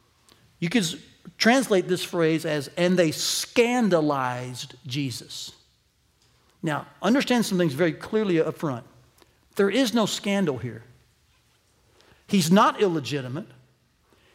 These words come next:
He is wise. He's working mighty deeds. And it's obvious, but they don't want to admit it. So to get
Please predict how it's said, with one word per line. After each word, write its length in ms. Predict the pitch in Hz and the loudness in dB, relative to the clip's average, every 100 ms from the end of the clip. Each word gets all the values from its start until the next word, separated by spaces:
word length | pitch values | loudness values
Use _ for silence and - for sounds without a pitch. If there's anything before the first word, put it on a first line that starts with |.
| _ | _
He 280 | 190 196 240 | -2 2 2
is 180 | 311 190 | 2 2
wise. 560 | 165 135 131 147 151 | 0 0 0 -2 -4
He's 160 | 190 165 | -4 0
working 440 | 180 240 - 254 | 4 2 2 0
mighty 360 | 208 196 180 165 | 2 2 2 0
deeds. 420 | 156 156 160 - - _ - _ _ _ - | 0 0 0 -4 -16 _ -20 _ _ _ 2
And 200 | 247 302 | 4 6
it's 180 | 302 277 - | 4 0 0
obvious, 680 | 262 302 330 262 240 160 - | 2 4 2 2 0 0 0
but 260 | 196 175 | -2 2
they 240 | 226 277 359 | 4 4 4
don't 280 | 339 320 277 | 4 2 2
want 240 | 277 262 | 0 0
to 100 | 233 | -2
admit 240 | 226 277 247 | 0 2 2
it. 100 | 202 | 2
So 80 | |
to 160 | 220 214 | -2 -2
get 260 | 165 294 | 2 2